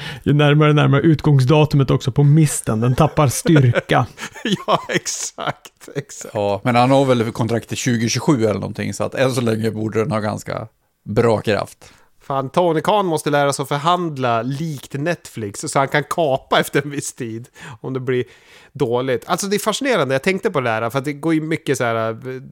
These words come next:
Speaker 2: snacket på nätet är huruvida House of Black är jobbig att ha arbeta med. Jag har lite svårt att tro det, eftersom Buddy Matthews själv <laughs> tweetade ut att han förlorar ju hela tiden, typ.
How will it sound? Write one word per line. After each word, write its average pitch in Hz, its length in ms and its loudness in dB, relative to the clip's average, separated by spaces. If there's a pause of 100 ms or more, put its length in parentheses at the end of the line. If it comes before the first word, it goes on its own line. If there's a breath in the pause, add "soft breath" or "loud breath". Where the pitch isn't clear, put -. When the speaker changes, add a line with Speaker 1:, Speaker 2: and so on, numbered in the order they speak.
(260)
Speaker 2:
snacket - 600 -6
på 127 80 -4
nätet 123 420 -6
är 113 100 -2
huruvida 123 800 -2
House 127 140 -4
of 120 60 -8
Black 127 220 -2
är 123 40 -6
jobbig 123 440 -4
att 117 80 -2
ha 120 240 -2
arbeta 143 480 -2
med. 113 180 -12 (320 loud breath)
Jag 170 100 2
har 214 40 4
lite 185 180 -2
svårt 147 260 -2
att 127 100 -8
tro 151 420 0
det, 113 180 -2
eftersom 113 360 -6
Buddy 123 180 -4
Matthews 117 500 -6 (360 soft breath)
själv 120 460 -4
<laughs> - 160 -12
tweetade 151 360 -4
ut 131 160 -6
att 123 80 -2
han 123 80 -4
förlorar 139 340 -2
ju 113 100 0
hela 110 200 -2
tiden, 113 340 -10 (340 loud breath)
typ. 117 280 -6